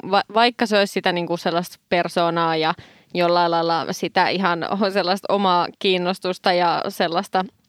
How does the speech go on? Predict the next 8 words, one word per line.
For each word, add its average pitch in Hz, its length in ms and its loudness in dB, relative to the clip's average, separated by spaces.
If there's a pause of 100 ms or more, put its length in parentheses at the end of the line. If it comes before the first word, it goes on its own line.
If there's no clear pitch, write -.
(380)
aikaansaamista, 190 800 2
niin 208 120 0
varmaan 240 380 4
siellä 277 160 2
sit 262 140 -2
kuitenkin 277 480 2
niinku 185 300 -2 (540)
taustalla 190 680 4